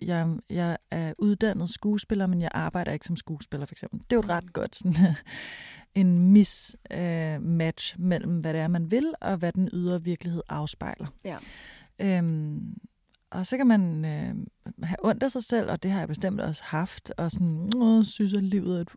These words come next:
Speaker 1: uretfærdigt, og fordi jeg er jo bare så god,"
Speaker 2: <laughs>
Speaker 1: et eller andet. Og så kan man, øh, og så kan man handle. Så er der jo noget, der driver en til handling.
Speaker 2: Ja.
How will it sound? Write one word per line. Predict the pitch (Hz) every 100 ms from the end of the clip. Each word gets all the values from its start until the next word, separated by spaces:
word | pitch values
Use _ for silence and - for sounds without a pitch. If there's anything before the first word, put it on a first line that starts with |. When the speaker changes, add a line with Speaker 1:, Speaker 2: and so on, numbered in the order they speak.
| -
Speaker 1:
uretfærdigt, | 180 165 - - - - - 175 165 -
og | 151 147 147 - -
fordi | - 175 170 180
jeg | 160
er | 147
jo | 160
bare | 151 147 -
så | - - - 208 _ -
god," | 202 175
Speaker 2:
<laughs> | 190 202 - - 175 185
Speaker 1:
et | 165
eller | 156
andet. | 151 160 269 - - - - -
Og | - 202
så | - 226 220 -
kan | 226
man, | 208 185 175 165
øh, | 156 151 117 120 117 -
og | -
så | 185 240
kan | 226
man | 214 190
handle. | 170 170 180 202 175 -
Så | - 190
er |
der | 180
jo |
noget, | 175 175
der | 180
driver | - 190 - -
en | - -
til | -
handling. | 165 156 147 170 180
Speaker 2:
Ja. | 208